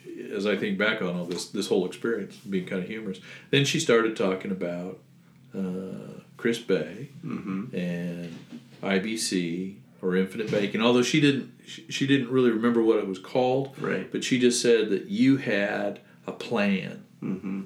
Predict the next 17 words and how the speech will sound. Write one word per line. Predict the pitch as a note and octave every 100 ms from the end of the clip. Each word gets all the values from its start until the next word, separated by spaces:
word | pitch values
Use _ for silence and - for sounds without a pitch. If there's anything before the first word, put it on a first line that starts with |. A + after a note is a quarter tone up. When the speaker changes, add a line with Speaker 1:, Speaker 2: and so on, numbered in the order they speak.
| -
Speaker 1:
that | A2 G2
could | - G2 F2 -
address | F2+ F#2+ G2+ G2+ - -
that. | - - - - -
Speaker 2:
Right. | - F#2+
Speaker 1:
But |
she | - A#2+
had | G2
just | G2 F#2
never | G2 F#2+ F2
been | F2 F2+
in | E2
a | D#2+
position | F#2 E2+ E2+ - D2+
to |
do | - G1+
it. | -